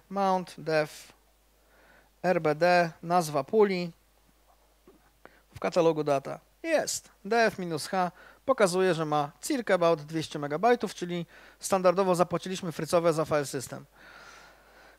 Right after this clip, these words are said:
E, gdybyście chcieli takie urządzenie teraz, e, montować persystentnie, co za każdym razem, żeby się, e, podczas startu maszyny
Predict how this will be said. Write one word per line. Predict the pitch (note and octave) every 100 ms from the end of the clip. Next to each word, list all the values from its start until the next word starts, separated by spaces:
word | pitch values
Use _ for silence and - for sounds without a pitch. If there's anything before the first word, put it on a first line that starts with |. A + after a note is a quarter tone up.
| -
E, | F3+ F3+ F3+ F#3 - - - - -
gdybyście | F#3+ A3+ D4+ -
chcieli | A#3+ C4 B3+
takie | A#3+ A#3+
urządzenie | G#3+ G#3 G#3+ G#3+
teraz, | G3+ F#3+ F#3 F3 - - D#3+ D#3+
e, | D#3
montować | F3 G3+ G3 -
persystentnie, | F3+ - F3 F3 C#3+ D3+ D#3+ F3
co | E3 D#3 D#3 D3+
za | E3
każdym | F#3+ F3 F3+
razem, | F3+ D#3+ C#3+ D3
żeby | D3+ D3+ C#3+
się, | -
e, | D3 D3 C#3+ C#3+ D#3+ C#3+ -
podczas | E3 E3+ -
startu | F3 F#3 E3+
maszyny | D#3+ F3+ E3